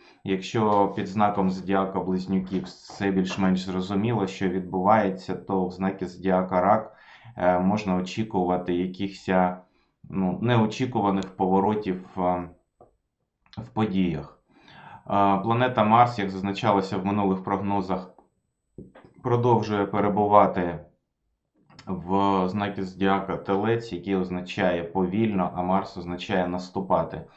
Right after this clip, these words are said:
Тому це означає, що наступ або зупинюється, або стає повільнішим.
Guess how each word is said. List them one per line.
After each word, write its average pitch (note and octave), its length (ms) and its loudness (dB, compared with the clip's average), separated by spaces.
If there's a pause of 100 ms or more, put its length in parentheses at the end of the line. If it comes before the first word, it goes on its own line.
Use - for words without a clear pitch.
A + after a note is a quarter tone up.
(440)
Тому G#2+ 320 0
це F#2+ 140 -2
означає, F#2 560 -2
що - 160 -6
наступ F#2 520 0
або F2+ 260 -2
зупинюється, F#2+ 920 -2
або F#2 380 0
стає F#2 340 -2
повільнішим. F2+ 880 -4